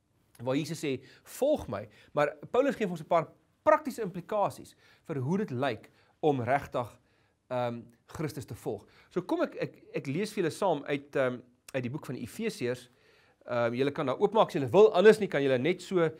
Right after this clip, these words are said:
sit dat ek, dat, dat ek vir julle lees. So Paulus pas in die, die agter Jesus aanstap, die onderdanigheid en die koningskap van Christus, pas hy toe op, op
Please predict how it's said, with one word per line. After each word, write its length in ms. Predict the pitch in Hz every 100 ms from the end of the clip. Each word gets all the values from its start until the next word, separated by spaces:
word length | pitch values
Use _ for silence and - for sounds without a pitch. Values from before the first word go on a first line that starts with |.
| - - _
sit 200 | - 208
dat 140 | 156 -
ek, 340 | 160 - -
dat, 320 | 135 147 - 139
dat 140 | 135
ek 140 | -
vir 100 | -
julle 120 | 131 113
lees. 320 | 156 196 196 - - -
So 100 | 202
Paulus 400 | 190 294 311 208
pas 300 | - 269 -
in 60 | 214
die, 100 | 165 139 143
die 120 | 170 -
agter 220 | 180 -
Jesus 320 | 156 156 180 233 -
aanstap, 500 | 208 202 - 98 - - _
die 100 | -
onderdanigheid 880 | 202 190 113 - 165 170 240 214 190
en 60 |
die 160 | 160 -
koningskap 460 | - 254 226 - 185
van 100 | 170
Christus, 480 | - 185 - 110 - - - _
pas 180 | 226 214
hy 120 | 185 160 -
toe 160 | 240 92 - _ _ _ _ _ _ - -
op, 260 | 160 - - _ _
op 160 | - -